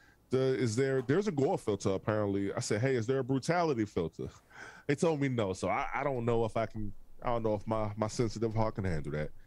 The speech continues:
King said he cried, like, three times playing that joint. Dog, I ain't trying to be no big mess around here. King, King is a Cancer like myself. I think his birthday is, like, a week after mine.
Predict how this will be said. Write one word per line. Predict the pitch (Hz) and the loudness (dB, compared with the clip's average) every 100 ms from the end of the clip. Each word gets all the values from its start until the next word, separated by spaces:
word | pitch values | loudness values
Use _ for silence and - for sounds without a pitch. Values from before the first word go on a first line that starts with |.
| - | 0
King | 208 196 | 0 2
said | 180 | 2
he | 165 | 2
cried, | 180 170 151 | 2 2 0
like, | 131 | 0
three | 156 | 0
times | 160 156 147 | 2 2 2
playing | 160 156 151 | 2 0 2
that | 151 | 0
joint. | 135 151 - - - | 2 0 0 -8 0
Dog, | 196 190 | 2 2
I | 214 | 2
ain't | 180 | 0
trying | 160 127 | 0 0
to | |
be | 110 110 | 0 2
no | 107 | 2
big | 101 101 | 0 0
mess | 98 - | 0 0
around | 98 95 | 0 2
here. | 98 | 2
King, | - 233 185 - | 2 0 0 -2
King | 180 151 | 0 0
is | 120 | 0
a | |
Cancer | 147 131 127 | 0 0 2
like | 120 | 2
myself. | 104 101 - 139 131 | 2 0 0 0 -2
I | 123 | -2
think | 123 | 0
his | 107 | 2
birthday | 95 95 98 | 0 0 0
is, | |
like, | 92 80 | -2 -2
a | |
week | 90 98 | 0 0
after | 95 - | -2 -2
mine. | 92 110 | 0 2